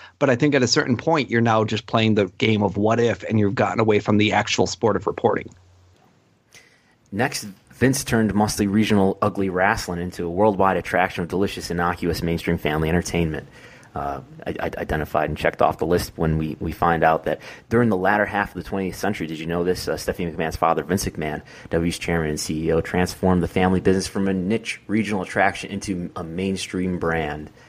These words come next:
Speaker 2: And, uh, you know, wrestling used to be this thing that kind of played to, uh, barroom brawls.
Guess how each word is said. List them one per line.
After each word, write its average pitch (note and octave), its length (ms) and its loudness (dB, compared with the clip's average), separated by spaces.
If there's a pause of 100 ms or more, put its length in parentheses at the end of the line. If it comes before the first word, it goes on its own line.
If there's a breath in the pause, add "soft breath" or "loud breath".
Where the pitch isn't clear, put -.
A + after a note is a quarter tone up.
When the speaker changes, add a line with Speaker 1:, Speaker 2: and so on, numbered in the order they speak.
(640 loud breath)
Speaker 2:
And, D#2+ 200 -4
uh, D#2 60 0
you D#2+ 120 0
know, D2+ 140 -4 (180)
wrestling F#2 340 2
used F2 200 -2
to D#2+ 80 -4
be D#2 180 -4
this - 200 -4
thing E2 140 -2
that D2 100 -6
kind E2+ 180 -2
of - 80 -10
played D#2 300 -4
to, - 260 -8
uh, - 160 -6 (320)
barroom E2 480 0
brawls. D#2+ 640 0